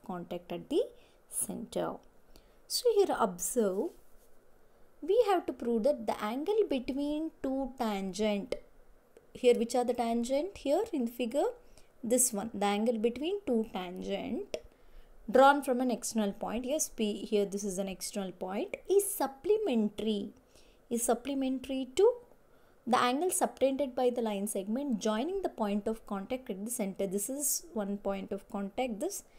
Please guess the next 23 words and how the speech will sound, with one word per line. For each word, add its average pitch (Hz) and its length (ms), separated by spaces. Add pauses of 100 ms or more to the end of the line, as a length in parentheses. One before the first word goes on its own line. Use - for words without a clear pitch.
(320)
So - 260
this 226 300
angle, 190 360
that 208 220
means 415 320
if 240 240
we 254 220 (1120)
add 277 320
these 269 260
two 294 280
angles, 202 680
we 240 140
have 214 260
to 208 80
get 208 400 (140)
one 190 260
eighty 185 240
degree. 190 460 (100)
We 202 120
have 190 160
to 349 60
prove 415 300
this. - 400